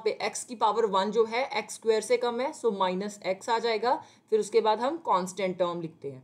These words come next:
राइट? So अब हम जो है पी एक्स को जी एक्स के साथ डिवाइड करेंगे, एक्स की पावर फ़ोर माइनस थ्री एक्स स्क्वायर प्लस फ़ोर एक्स प्लस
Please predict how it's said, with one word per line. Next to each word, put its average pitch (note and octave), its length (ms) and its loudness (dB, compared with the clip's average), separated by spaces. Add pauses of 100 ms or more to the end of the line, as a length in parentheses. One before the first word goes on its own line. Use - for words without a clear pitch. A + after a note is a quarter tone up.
(120)
राइट? A3+ 260 0 (260)
So G#3 180 0 (480)
अब A3 140 -2
हम B3+ 280 0
जो A#3 140 4
है A#3 160 -4 (100)
पी A#3 160 -2
एक्स A3+ 220 -2
को C4+ 160 -4
जी G3+ 200 -2
एक्स G#3 180 -6
के A#3+ 120 -2
साथ A#3+ 180 0
डिवाइड G3 340 -2
करेंगे, A#3 360 0
एक्स - 320 -8
की A3+ 160 -6
पावर F#3 300 2
फ़ोर G#3+ 500 2
माइनस F#3 720 0
थ्री G#3+ 200 -2 (220)
एक्स E3+ 380 -6
स्क्वायर G#3 440 -4 (520)
प्लस A3 400 0 (480)
फ़ोर G3 480 -2
एक्स A#3+ 360 -6 (440)
प्लस A3+ 360 0